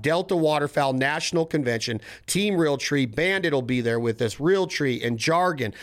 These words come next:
and the Fowl Life. Come and see us and get one of these calls.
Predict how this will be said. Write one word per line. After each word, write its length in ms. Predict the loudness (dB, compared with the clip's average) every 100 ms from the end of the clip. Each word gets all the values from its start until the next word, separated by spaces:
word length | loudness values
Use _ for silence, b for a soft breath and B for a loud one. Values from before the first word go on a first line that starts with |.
| B
and 160 | -2 0
the 80 |
Fowl 380 | -2 -2 0 2
Life. 480 | 0 0 -2 -6 -12 B B B
Come 220 | -2 0
and 100 | 0
see 340 | -2 -2 0 0
us 280 | -2 -8 -12 B B
and 220 | -6 -2
get 220 | -2 0
one 160 | 0 2
of 80 |
these 200 | 2 0
calls. 580 | -2 0 0 0 -2 -8